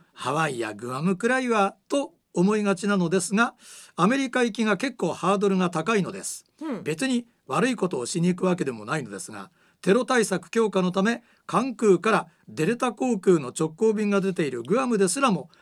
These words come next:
Speaker 1: ライターは持っていけません。
Speaker 2: うん。
Speaker 1: えー、現地調達、現地廃棄が原則になります。
Speaker 2: はい。
Speaker 1: まあ、だから何かこう、悪用できそうなものはもうとにかく機内持ち込みできないんでね。
Speaker 2: はい。
Speaker 1: また、全体的に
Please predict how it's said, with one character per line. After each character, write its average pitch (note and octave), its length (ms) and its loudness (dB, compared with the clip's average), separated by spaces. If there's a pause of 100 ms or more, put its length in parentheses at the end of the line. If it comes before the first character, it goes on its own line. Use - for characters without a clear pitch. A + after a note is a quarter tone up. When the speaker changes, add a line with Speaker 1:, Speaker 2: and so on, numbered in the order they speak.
(120)
Speaker 1:
ラ A#3+ 160 8
イ C4 140 0
タ F3+ 140 0
ー - 20 4
は F#3 180 0
持 C#3 120 -6
っ C3+ 40 -8
て - 200 -2
い D#3 100 -4
け D#3+ 100 -2
ま C#3 140 -4
せ A#2 120 -8
ん。 - 160 -14
Speaker 2:
う A#3 60 -8
ん。 F3+ 220 -10 (320)
Speaker 1:
え A2+ 240 -8
ー、 G#3 180 2
現 G3 80 -2
地 G3+ 100 -8
調 G#3+ 220 0
達、 F3+ 300 -2
現 F3 320 0
地 G3 160 -2
廃 G3+ 240 0
棄 B3+ 160 -2
が F3 160 0
原 C#3+ 180 -6
則 D#3 240 -6
に A#3 100 0
な A#2+ 120 -4
り F#2 80 -12
ま - 120 -20
す。 - 120 -12
Speaker 2:
は F3 60 -10
い。 E3+ 140 -12 (680)
Speaker 1:
ま A#2 80 -16
あ、 - 20 -14
だ G2+ 60 -12
か B2 60 -10
ら - 20 -12
何 G3+ 260 -2
か G3+ 160 0
こ C3 480 -4
う、 - 20 -6
悪 D3 240 -2
用 F#3+ 220 4
で F3+ 140 0
き F3+ 60 -6
そ G3+ 100 2
う F#3+ 40 4
な E3 100 0
も C#3+ 160 -6
の D#3+ 80 -4
は B2+ 120 -6
も A#2+ 140 -10
う - 40 -12
と E3 120 -6
に F3 80 -2
か D3+ 80 -6
く A2+ 260 -16
機 F#3 120 -4
内 F3+ 120 0
持 F#3 120 0
ち - 40 -16
込 B2+ 120 -6
み G2+ 100 -12
で E3+ 100 0
き G3+ 120 -4
な F#3 120 -2
い - 100 -8
ん - 40 -10
で F#2 100 -12
ね。 E3 100 -4
Speaker 2:
は B2+ 80 -4
い。 F2+ 120 -14 (640)
Speaker 1:
ま G3+ 120 0
た、 B3+ 300 4
全 A3 220 0
体 B3+ 160 0
的 A#3 260 -2
に G#3+ 240 0